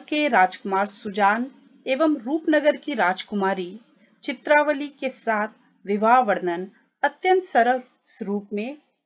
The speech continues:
हुआ है। इस काव्य में विरह वर्णन के अंतर्गत षड ऋतु का वर्णन सरल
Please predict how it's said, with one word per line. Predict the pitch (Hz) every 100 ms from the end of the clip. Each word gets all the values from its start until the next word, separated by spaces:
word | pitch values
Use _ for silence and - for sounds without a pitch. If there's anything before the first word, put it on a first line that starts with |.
| _ _ _ _ _
हुआ | 180 165 151
है। | 135 - _ _ _ _ _ _ _ _ _ _ _ _ _ _ _ _ _ _ _ -
इस | 359 -
काव्य | 311 330 381
में | 381 392
विरह | 311 220 254 311
वर्णन | 294 277 285 294
के | 294 269
अंतर्गत | - 185 180 185 180 196 - _ _
षड | - 220 214 226
ऋतु | 214 226 240
का | 233 233
वर्णन | 226 226 233 247 269 _ _
सरल | - 294 302 320